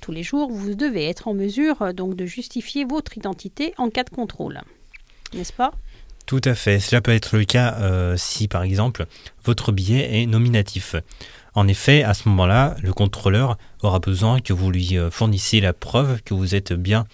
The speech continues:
Speaker 2: le titulaire, euh, le titulaire du billet en question.
Speaker 1: Alors, justifier son identité est également nécessaire, euh, si votre tis-,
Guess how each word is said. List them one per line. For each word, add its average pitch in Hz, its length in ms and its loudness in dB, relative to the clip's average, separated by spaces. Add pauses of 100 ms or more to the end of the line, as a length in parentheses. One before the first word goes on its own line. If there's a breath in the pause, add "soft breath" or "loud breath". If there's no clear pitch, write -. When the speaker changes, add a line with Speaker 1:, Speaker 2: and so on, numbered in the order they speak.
(300 loud breath)
Speaker 2:
le 104 160 2
titulaire, 113 640 2 (440 soft breath)
euh, 87 920 2 (200)
le 98 80 -2
titulaire 104 500 2
du 101 320 2
billet 95 300 2
en 117 140 0
question. 101 420 -2 (420 loud breath)
Speaker 1:
Alors, - 220 6
justifier 330 500 0
son 247 300 0
identité 196 500 -4
est 392 140 0
également 202 400 -2
nécessaire, 208 640 -2
euh, 185 120 0
si - 160 -8
votre 190 240 -8
tis-, 277 220 -6